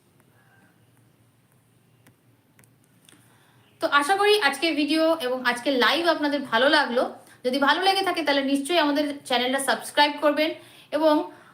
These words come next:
আহ, সাবস্ক্রাইব করে অবশ্যই বেল আইকন প্রেস করতে কিন্তু ভুলবেন না,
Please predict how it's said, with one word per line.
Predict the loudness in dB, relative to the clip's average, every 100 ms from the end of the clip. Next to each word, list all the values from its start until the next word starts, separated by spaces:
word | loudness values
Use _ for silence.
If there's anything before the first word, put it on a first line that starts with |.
| -4
আহ, | 0 2 2 2
সাবস্ক্রাইব | 0 0 2 2 2
করে | 0 2
অবশ্যই | 2 0 -4
বেল | -2 0
আইকন | 2 0 -2
প্রেস | -2 -2
করতে | -6 -6
কিন্তু | -6 -6
ভুলবেন | -6 -6 -6
না, | -8 -10